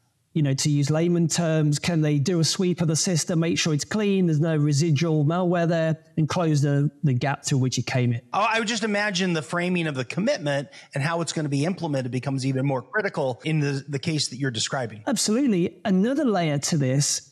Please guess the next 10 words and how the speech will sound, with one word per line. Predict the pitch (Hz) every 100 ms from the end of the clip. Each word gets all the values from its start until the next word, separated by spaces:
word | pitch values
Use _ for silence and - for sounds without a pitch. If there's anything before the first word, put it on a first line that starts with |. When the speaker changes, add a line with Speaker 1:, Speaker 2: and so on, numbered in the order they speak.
| -
Speaker 1:
is | 202 190 185 180 - - _ _ _ _
clients | - 226 214
I've | 190
worked | 180 190 -
with | 180 180
have | 165
included | 180 - 196 185 170 156
law | 143 185
firms, | 165 202 196 214 220 - - - _ _ _ _
hospitals, | - 175 - 190 - 185 113 220 -